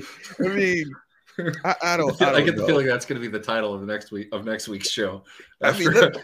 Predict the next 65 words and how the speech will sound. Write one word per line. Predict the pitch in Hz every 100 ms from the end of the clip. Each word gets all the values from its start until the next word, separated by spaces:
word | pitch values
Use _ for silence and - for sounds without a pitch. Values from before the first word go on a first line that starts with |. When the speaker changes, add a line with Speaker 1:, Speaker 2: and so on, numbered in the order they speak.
| -
Speaker 2:
<laughs> | - -
after | 175 175 165
a |
twenty-seven | - 185 180 165 170 160 156
to | 143
six | - 156 151
loss | 143 139 147 -
to | 151
the | 127
Broncos. | 104 131 135 156 117 123 123 - -
<laughs> | - -
Speaker 1:
Yeah, | 185 190
I'm | 208 208 214
Speaker 2:
Playoffs? | 165 - 320 175 151 -
Speaker 1:
ju-, | - 135 131 -
it's | 180 - 160
Speaker 2:
You | 170
Speaker 1:
just | 165
Speaker 2:
kidding | - 302 349
me? | 330 359 392 381 - - _ -
Speaker 1:
You | 185
know, | 185
I | 226
think | 262 139
the | 220
only | 370
Speaker 2:
Playoffs? | - -
Speaker 1:
positive, | 180 147 135 131 127
they, | 170 175
I | 175
think | 294 -
the | 147 165
next | 165 160 -
four, | - 180 185
the | 151
next | 151 147
five | - 156 160 135
are |
at | 107
home, | 131 117 78
right? | 95 110 120 _ 120
I |
mean, | 131 135
that | 170
might | 165 147 123
be | 123
the | 101
positive. | - 87 78 65 57
At | 87
least | 139 151
they | 156
don't | 147
have | 127
to | 120
Speaker 2:
Sure. |
Speaker 1:
get | 110
on | 110
a | 101
plane. | - 104 82 -
Speaker 2:
No, | 247 359 415
they | -
haven't | 240 370
won | 381
a | 381
game | 392